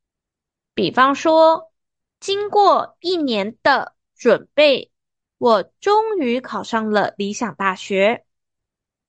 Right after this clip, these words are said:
经过娜娜老师几分钟的说明，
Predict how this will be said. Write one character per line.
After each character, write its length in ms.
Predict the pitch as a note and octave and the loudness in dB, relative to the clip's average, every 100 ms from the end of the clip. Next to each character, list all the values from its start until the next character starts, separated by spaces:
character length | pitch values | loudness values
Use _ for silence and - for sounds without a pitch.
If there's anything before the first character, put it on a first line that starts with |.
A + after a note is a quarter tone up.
| _ _ _ | _ _ _
经 240 | - D#4+ D#4+ | -8 -6 -2
过 480 | F4 D#4 B3+ A#3 B3 | 2 4 4 0 -8
娜 180 | F4 F#4+ | -2 0
娜 160 | F#4+ F4 | 2 2
老 240 | B3+ - | 2 0
师 500 | - - C#4 D4 D4+ _ | -8 -8 -4 -6 -8 _
几 220 | B3 C3+ | -14 -10
分 240 | - B3 | -6 -2
钟 260 | B3 C4 C#4 - | 0 0 -2 0
的 300 | B3+ - - | 0 0 -8
说 440 | _ - F4+ F4+ | _ -6 2 2
明， 480 | F4 C4 F#3+ F#3+ B3+ | 2 -4 -6 -6 -10